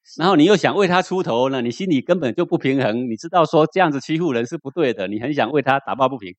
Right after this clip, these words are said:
Speaker 2: 可是偏偏你就很怯场，可是偏偏你就很不会说话，你怕待会又被打得满头包。这个时候心一横，管他被 K 了满头包，无所谓，就去跟他们指正了，对不对？
Speaker 1: 是。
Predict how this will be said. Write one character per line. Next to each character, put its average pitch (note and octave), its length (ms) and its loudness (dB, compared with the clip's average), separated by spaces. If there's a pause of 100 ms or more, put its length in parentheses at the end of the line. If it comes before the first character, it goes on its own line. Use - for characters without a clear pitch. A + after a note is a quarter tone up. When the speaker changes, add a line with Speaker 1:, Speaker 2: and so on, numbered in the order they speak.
(240)
Speaker 2:
可 G#2 80 -20
是 C3+ 120 -6
偏 C3+ 160 -2
偏 C3 120 -4
你 G2 80 -6
就 A2+ 160 -4
很 F2 220 -14
怯 G#2 140 -4
场， D#2 180 -14 (180)
可 F#2 80 -12
是 G#2+ 160 -12
偏 G#2+ 160 -8
偏 G#2+ 160 -4
你 E2 100 -6
就 G2 140 -6
很 D#2+ 120 -16
不 F2+ 120 -12
会 F2+ 80 -6
说 F2 200 -8
话， E2+ 180 -6
你 E2+ 80 -14
怕 G#2+ 160 -4
待 G#2 160 0
会 F2 80 -6
又 F2 80 -6
被 F#2 160 -8
打 D2+ 180 -14
得 D#2+ 120 -18
满 D2 160 -20
头 C#2 120 -20
包。 - 160 -20 (360)
这 D3+ 60 -2
个 C#3 60 6
时 C#3+ 80 2
候 D#3+ 60 8
心 D3 260 -2
一 D#3+ 120 2
横， G2 260 -2 (500)
管 C#3 160 2
他 D#3 160 2
被 F3 160 -2
K E3 140 0
了 D#3 100 2
满 A2 160 -2
头 A2 140 -6
包， B2+ 360 -4
无 D#3+ 120 -2
所 C3+ 200 4
谓， C3+ 340 0 (680)
就 F3 100 4
去 D#3+ 120 0
跟 D3+ 140 0
他 D3+ 120 2
们 C3 100 -2
指 G2+ 140 -10
正 G#2 200 -4
了， D#2+ 80 -16
对 G2+ 120 -14
不 F#2+ 60 -10
对？ F2+ 220 -10
Speaker 1:
是。 G#3 400 -10